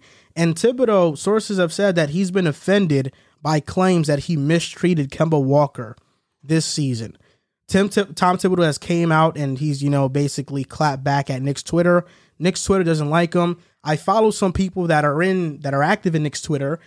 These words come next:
and every other day I see spaces on, on Twitter about Thibodeau needs to be fired, people tweeting, "I can't wait until Thibodeau gets fired.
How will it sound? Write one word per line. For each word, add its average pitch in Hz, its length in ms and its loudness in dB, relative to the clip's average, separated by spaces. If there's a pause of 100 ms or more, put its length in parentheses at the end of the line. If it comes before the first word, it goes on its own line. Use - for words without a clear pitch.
(260)
and 170 260 2
every 208 300 2
other 208 140 2
day 185 200 2
I 156 140 2
see 170 240 -2
spaces 180 880 -2 (320)
on, 160 320 -2
on 226 240 0
Twitter 165 440 0 (120)
about 160 360 0 (360)
Thibodeau 196 360 2
needs 175 200 -2
to 170 100 -6
be 143 100 -4
fired, 180 580 2
people 160 200 0
tweeting, 160 460 0 (300)
"I 180 100 0
can't 175 280 -6
wait 170 160 0
until 160 180 -4
Thibodeau 160 360 -2
gets 139 220 -6
fired. 175 640 2